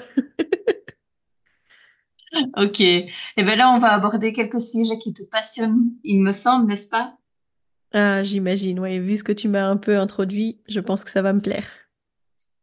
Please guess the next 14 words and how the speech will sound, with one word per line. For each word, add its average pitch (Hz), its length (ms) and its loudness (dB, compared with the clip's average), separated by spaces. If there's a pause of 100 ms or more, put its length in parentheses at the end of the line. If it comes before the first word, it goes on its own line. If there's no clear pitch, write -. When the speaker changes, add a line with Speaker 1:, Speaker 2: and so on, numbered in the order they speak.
(140)
Speaker 2:
Alors, 180 520 2
pour 190 120 -12
t'expliquer, 214 680 -2
pour 190 120 -6
expliquer 180 400 -4
à 175 80 0
tous, 247 300 -8
donc 190 180 0
c'est - 140 -8
un 175 160 -4
sujet 196 300 0
de 180 60 0
la 180 120 4
parentalité, 226 1000 -4